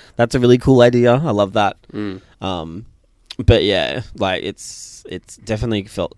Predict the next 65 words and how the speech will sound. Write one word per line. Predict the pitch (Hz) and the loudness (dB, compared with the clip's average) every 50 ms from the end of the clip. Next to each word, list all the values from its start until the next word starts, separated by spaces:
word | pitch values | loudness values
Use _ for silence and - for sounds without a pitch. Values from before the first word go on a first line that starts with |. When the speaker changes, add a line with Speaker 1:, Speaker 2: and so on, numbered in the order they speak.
| _ - | _ -8
Speaker 1:
it | 135 117 | -6 -2
could | - 175 165 | 0 2 4
be | 147 160 151 | 6 6 6
more | 147 131 117 | 6 6 4
meaty. | 113 110 107 110 107 110 113 107 98 78 - - - | 4 4 4 4 4 4 2 0 0 0 -2 -6 -8
<laughs> | - - - - - - - - 113 - - _ - | -12 -12 -14 -14 -18 -10 -6 -6 -6 -6 -8 _ -4
If | 127 160 156 | 0 2 2
Speaker 2:
Okay. | 120 139 120 107 98 95 | 2 2 2 0 0 -4
Speaker 1:
that | - _ _ - | -10 _ _ -8
Speaker 2:
Yeah, | 127 127 127 127 | -6 -4 -4 -2
no, | 120 120 113 107 | -2 -2 0 2
no. | - 131 120 - - 123 - | 4 2 2 2 0 0 0
Speaker 1:
<laughs> | - | 2
like, | 123 104 78 - - - - - _ - - - - | 0 0 0 -2 -10 -18 -20 -20 _ -20 -18 -14 -8
if | 107 101 | -4 0
that | 110 85 76 | 0 0 0
makes | 87 82 80 85 | -2 -6 -6 -6
sense. | - 95 80 71 69 - | -8 -8 -8 -8 -8 -6
Speaker 2:
I | - 123 | -4 -2
know | 123 131 | 0 0
what | 127 | 0
you | 120 117 | 0 0
mean. | 113 107 104 98 95 107 - - | 0 0 0 -2 -6 -10 -6 -2
Minty | 131 151 170 180 - 196 180 | 0 0 0 0 0 0 0
Speaker 1:
Um, | 160 | 2
Speaker 2:
and | 151 139 | 2 2
Speaker 1:
they | 135 | 2
should | 131 143 139 | 2 2 2
have | 170 160 | 2 4
Speaker 2:
synthy, | 160 | 4
Speaker 1:
gone | 165 147 143 147 | 4 4 4 4
Speaker 2:
that's | 143 113 - | 0 -2 -4
how | - 123 120 | -4 -4 -4
we | 117 127 123 117 | -2 -2 -2 -2
define | 113 117 104 - - 120 110 110 110 110 107 | -4 -6 -6 -2 -2 -2 0 -2 -2 -2 -2
games | 110 101 101 101 101 | -2 -2 -2 -4 0
Speaker 1:
Yeah, | 107 135 143 135 104 92 | 2 4 6 6 6 4
Speaker 2:
here | 90 107 | 2 0
at | 127 117 | -2 0
Press | - 151 135 143 | 0 0 0 2
Speaker 1:
it's | 156 | 4
like | 156 - 208 | 4 4 2
an, | 175 156 | 2 -2
Speaker 2:
Start. | - - - - _ _ | -4 -12 -18 -20 _ _
Speaker 1:
it's | - 143 - - | -2 -2 0 2
like | 165 160 | 0 2
an | - 156 | 2 0
M | - 156 143 139 | 0 2 2 4
A | 131 127 127 123 | 4 4 4 6
game, | 123 117 101 101 | 4 4 4 6
but | 107 | 6
I | 107 110 | 6 6
would | 110 113 113 | 6 4 4
have | 110 113 | 2 2
loved | 110 107 120 120 120 113 117 | 2 4 4 4 4 4 2
it | 113 - | -2 0
to | - 110 | 0 2
be | 98 104 - | 2 4 4
R, | 78 92 92 87 80 82 | 4 6 6 6 4 4
if | 98 104 | 2 0
Speaker 2:
Yeah. | 107 113 117 113 | 0 0 0 0
Speaker 1:
you | 104 98 | 0 0
get | 107 95 | -2 -2
my | 95 92 | -2 -2
Speaker 2:
Yeah, | 110 131 151 | 0 2 2